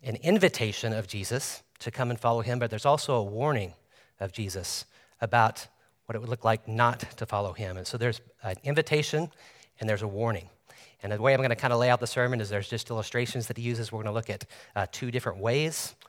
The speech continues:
two different trees, and two different endings, okay? Two ways, two trees, two endings. Let's look first at two ways.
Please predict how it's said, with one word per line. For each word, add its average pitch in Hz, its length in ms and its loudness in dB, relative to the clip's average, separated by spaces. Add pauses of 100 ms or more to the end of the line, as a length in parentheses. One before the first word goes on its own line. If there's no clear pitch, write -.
(160)
two 127 100 -6
different 123 320 -2
trees, 127 560 -2 (440)
and 107 140 -4
two 123 140 -4
different 110 420 -4
endings, 90 560 -6
okay? 117 260 2 (140)
Two 117 220 -4
ways, 117 320 2
two - 180 -8
trees, 117 380 -2
two 117 180 -4
endings. 92 460 -8
Let's 131 160 -4
look 131 120 -4
first - 400 0 (560)
at 101 160 -2
two 117 200 -4
ways. 95 480 -2